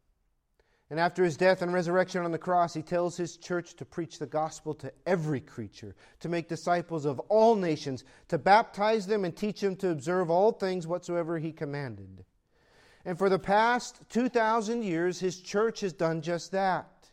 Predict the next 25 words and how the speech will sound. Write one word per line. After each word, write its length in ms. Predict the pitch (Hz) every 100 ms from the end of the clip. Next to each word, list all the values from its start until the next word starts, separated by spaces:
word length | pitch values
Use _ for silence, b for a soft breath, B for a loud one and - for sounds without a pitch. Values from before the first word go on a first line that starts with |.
| _ _ _ _ _ _ _ _ _ _ _ _ _ _ _ -
We've 200 | 185 147
been 260 | 208 220
representatives 920 | 202 214 226 233 220 226 233 226 240 190
of 180 | 165 131
God's 400 | 190 208 226 -
people 400 | 214 226 180 170
here 320 | - 208 196
on 140 | 185
the 140 | 175 185
earth, 300 | 165 123 - b b b
in 200 | 233 262
this 240 | 262 269 -
world 340 | 240 247 226
but 180 | 196 175
not 320 | 196 196 202
of 160 | 214 170
it, 160 | 147 -
ambassadors 840 | 202 175 196 240 254 262 233 247 214
of 180 | 202
a 80 | 180
heavenly 500 | 156 240 233 247 247
kingdom 540 | - - 214 170 165 165
on 180 | 160 160
earthly 380 | 185 180 175 156
soil, 540 | - 147 117 95